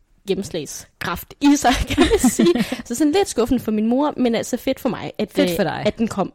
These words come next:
Speaker 2: For nu er du kvinde.
Speaker 1: Lige præcis. Og mere blev der faktisk ikke sådan snakket om det. Det er jo ligesom det.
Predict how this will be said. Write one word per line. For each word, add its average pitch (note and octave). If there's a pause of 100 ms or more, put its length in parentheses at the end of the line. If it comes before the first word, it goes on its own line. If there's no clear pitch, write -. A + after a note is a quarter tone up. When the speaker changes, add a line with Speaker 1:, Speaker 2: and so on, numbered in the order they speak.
(240)
Speaker 2:
For A3
nu G#3+
er G3+
du F#3+
kvinde. F#3 (400)
Speaker 1:
Lige C#4
præcis. - (320)
Og A3+
mere F4
blev C#4+
der G#3+
faktisk -
ikke B3
sådan G#3+
snakket A3 (200)
om A#3+
det. G#3 (220)
Det E4
er D4+
jo A#3+
ligesom G3+
det. D#4